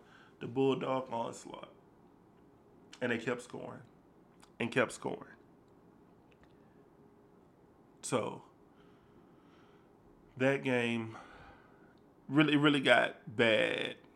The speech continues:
in the third quarter or early in the fourth quarter that I was just like, "Yep, watch something else."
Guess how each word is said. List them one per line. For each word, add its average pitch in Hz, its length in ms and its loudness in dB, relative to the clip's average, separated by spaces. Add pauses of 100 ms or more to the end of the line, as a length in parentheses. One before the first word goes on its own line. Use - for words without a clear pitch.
(560)
in 117 100 0
the 107 80 0
third - 380 -4
quarter - 420 -6 (640)
or 117 120 0
early 113 300 2
in 113 60 -6
the 117 60 -6
fourth - 320 -8
quarter - 400 -12 (680)
that 117 160 -6
I - 20 -2
was 107 200 -8
just 104 140 -12
like, 127 360 0 (520)
"Yep, 165 300 4 (840)
watch 113 240 4
something 135 280 2
else." - 400 2